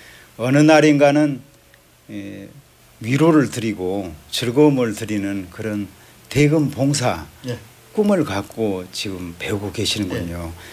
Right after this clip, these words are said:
Speaker 2: 예.
Speaker 1: 예, 앞으로 그걸 꼭 이루실 겁니다만.
Speaker 2: 예, 감사합니다.
Speaker 1: 예, 네, 이루실 겁니다. 예,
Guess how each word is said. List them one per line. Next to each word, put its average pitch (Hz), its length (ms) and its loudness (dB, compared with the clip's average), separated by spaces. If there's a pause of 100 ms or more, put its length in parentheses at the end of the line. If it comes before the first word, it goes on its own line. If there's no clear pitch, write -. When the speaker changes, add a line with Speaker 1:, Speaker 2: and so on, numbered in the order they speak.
(380)
Speaker 2:
예. 95 40 -6
Speaker 1:
예, 92 300 -8
앞으로 - 340 0
그걸 107 400 2
꼭 131 300 2
이루실 123 440 0
겁니다만. 104 840 2
Speaker 2:
예, 85 40 -16
감사합니다. 117 280 2 (240)
Speaker 1:
예, 131 60 6
네, 98 260 -2
이루실 104 360 -6
겁니다. 90 300 -8 (640)
예, 104 300 -4